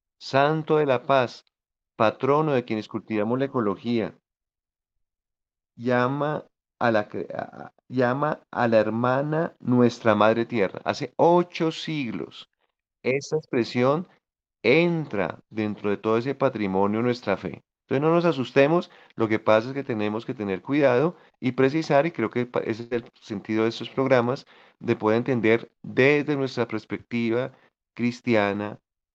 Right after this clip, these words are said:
católica, apostólica y romana, qué sentido tiene llamar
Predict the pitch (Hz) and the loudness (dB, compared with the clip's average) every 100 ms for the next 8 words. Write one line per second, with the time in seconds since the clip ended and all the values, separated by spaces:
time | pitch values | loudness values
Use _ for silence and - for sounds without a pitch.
0 | - 113 113 123 110 101 95 107 - _ | 0 0 2 0 0 0 -6 -10 -10 _
1 | 110 - 107 - 113 110 120 127 120 131 | -4 -2 -6 -4 -2 -2 0 -2 -2 -2
2 | 127 117 120 - _ _ - 131 123 139 | -2 -2 -6 -10 _ _ -2 0 0 0
3 | 135 127 123 123 123 113 113 120 120 104 | -4 -2 0 0 0 -2 0 -2 -2 0
4 | 101 120 - | 0 0 -4